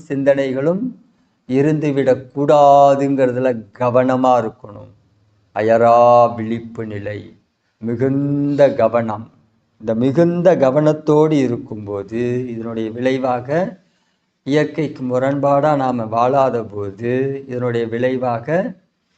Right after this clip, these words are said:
நமக்கு துன்பம் வராது. நாமளும் கஷ்டப்பட மாட்டோம், மத்தவங்களையும் கஷ்டப்படுத்த மாட்டோம். இந்த ரெண்டு விஷயத்திலும் நம்ம கவனமா இருப்போம். அப்ப இப்படிப்பட்ட சிறப்புமிக்க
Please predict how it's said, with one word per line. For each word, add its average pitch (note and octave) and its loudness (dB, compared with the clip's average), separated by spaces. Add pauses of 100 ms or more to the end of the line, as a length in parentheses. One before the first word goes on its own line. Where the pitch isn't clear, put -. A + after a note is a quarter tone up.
(120)
நமக்கு B2 -10 (300)
துன்பம் E3 -4
வராது. G#2+ -4 (560)
நாமளும் D3 0
கஷ்டப்பட C#3 -4
மாட்டோம், B2 -4
மத்தவங்களையும் D3 -4 (340)
கஷ்டப்படுத்த C3+ -4
மாட்டோம். G#2+ -10 (520)
இந்த G#2+ -10
ரெண்டு D#3 -4
விஷயத்திலும் E3 -2
நம்ம C3 0
கவனமா A2+ -2
இருப்போம். A2 -8 (400)
அப்ப - -2
இப்படிப்பட்ட D3+ -4 (320)
சிறப்புமிக்க C3+ -4